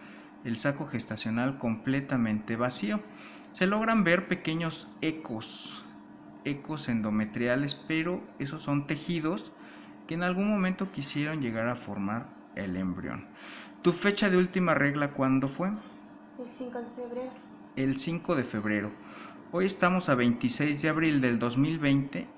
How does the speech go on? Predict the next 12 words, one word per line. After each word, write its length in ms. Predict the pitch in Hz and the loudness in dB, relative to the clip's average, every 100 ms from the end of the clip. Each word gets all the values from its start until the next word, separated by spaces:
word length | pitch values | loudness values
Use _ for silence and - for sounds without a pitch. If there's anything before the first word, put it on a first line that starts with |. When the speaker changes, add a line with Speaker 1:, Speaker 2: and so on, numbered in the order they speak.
| - - | -8 0
Speaker 1:
y 80 | 135 | 2
para 240 | 143 156 | 6 6
esta 220 | 170 170 | 6 2
fecha 320 | 165 160 156 165 | 0 0 0 0
ella 300 | 160 151 147 | 2 2 2
ya 80 | |
tendría 420 | 147 147 139 143 147 | 2 4 6 6 4
aproximadamente 1040 | 143 120 - 131 139 143 143 143 143 143 - | 2 -2 0 4 4 4 4 2 0 -4 0
once 340 | 170 180 175 | 2 2 0
semanas 500 | 156 127 123 127 123 | 2 2 4 4 4
de 100 | 127 | 0
gestación. 540 | 131 131 - 147 190 | -2 -4 -4 -4 -6